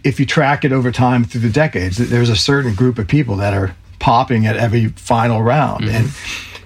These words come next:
Speaker 1: and it's just a matter of your numbers, comer comes up. And, um,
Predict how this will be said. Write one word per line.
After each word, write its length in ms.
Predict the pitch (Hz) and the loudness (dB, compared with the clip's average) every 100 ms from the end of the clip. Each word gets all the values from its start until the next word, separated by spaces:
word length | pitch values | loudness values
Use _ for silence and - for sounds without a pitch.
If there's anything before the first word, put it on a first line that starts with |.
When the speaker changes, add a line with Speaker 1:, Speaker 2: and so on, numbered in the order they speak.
| - - - | -20 -14 0
Speaker 1:
and 160 | 123 117 | 2 2
it's 180 | 120 | 0
just 160 | - 123 | -2 0
a 40 | |
matter 220 | 139 123 123 | 2 2 2
of 100 | 117 | 2
your 100 | 127 | 2
numbers, 480 | 160 139 110 98 - - | 2 2 0 -4 -8 0
comer 280 | 151 135 | 2 2
comes 260 | 127 135 120 | 2 2 2
up. 240 | 143 147 | 2 0
And, 160 | 104 104 85 - - - _ _ _ _ _ | -2 -6 -6 -14 -20 -20 _ _ _ _ _
um, 420 | - 104 107 104 | 0 2 4 2